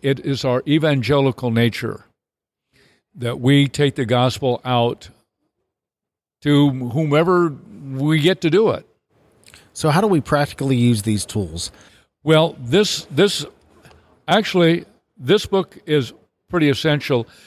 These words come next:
Speaker 1: because you want this is-, Islamic studies, 'cause you want to feel comfortable. I spent many years studying Islam before I wrote If Allah Wills.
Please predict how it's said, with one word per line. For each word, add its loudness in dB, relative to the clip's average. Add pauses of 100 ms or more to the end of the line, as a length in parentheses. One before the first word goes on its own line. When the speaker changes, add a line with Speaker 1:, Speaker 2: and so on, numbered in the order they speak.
(140)
Speaker 1:
because 0
you 0
want 0
this -2
is-, -4 (100)
Islamic 0 (240)
studies, 0 (420)
'cause -2
you 2
want 0
to -4
feel 0
comfortable. -4 (460)
I 2
spent -4 (100)
many 0
years 2 (720)
studying 2
Islam -2 (160)
before -2
I 0
wrote 2
If -2
Allah 2
Wills. -4